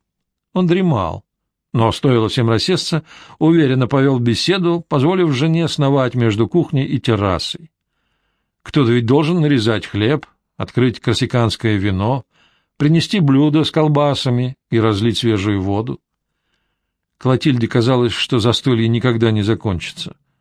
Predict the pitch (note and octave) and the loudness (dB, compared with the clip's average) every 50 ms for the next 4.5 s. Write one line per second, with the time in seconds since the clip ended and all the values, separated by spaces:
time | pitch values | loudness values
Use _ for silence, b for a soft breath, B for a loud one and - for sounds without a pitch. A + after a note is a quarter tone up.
0 | _ _ _ _ _ _ _ _ _ _ _ _ - D#3 D3+ C3+ - D#3 C#3+ C3+ | _ _ _ _ _ _ _ _ _ _ _ _ -4 -4 -2 0 0 0 0 2
1 | - F3 E3+ C#3+ C3+ B2+ A#2+ C3 C3 B2+ B2 A#2+ C3+ D3 D3+ D#3+ D#3 C#3+ C#3 C#3 | 2 2 2 2 2 2 2 0 0 0 0 2 2 2 4 4 2 2 2 2
2 | C#3+ D3+ C3+ C3+ - B2 A#2+ A2 - - C#3+ A#2+ - - - G3 F#3+ F3+ - - | 2 2 2 0 0 0 0 0 0 0 -2 -2 -2 -2 -2 -2 -2 -2 -4 -4
3 | - - E3 D3+ D#3+ E3+ F#3 F3 - - F3 E3+ D#3+ E3+ E3 D#3+ D3+ C#3 - D#3+ | -4 -2 -2 0 0 0 0 -2 -2 0 0 0 2 2 0 0 0 -2 -2 -2
4 | C#3+ C3+ - C3+ A2 G#2 F#2+ F#2+ F2 - | -2 0 0 0 2 2 0 -2 -4 -8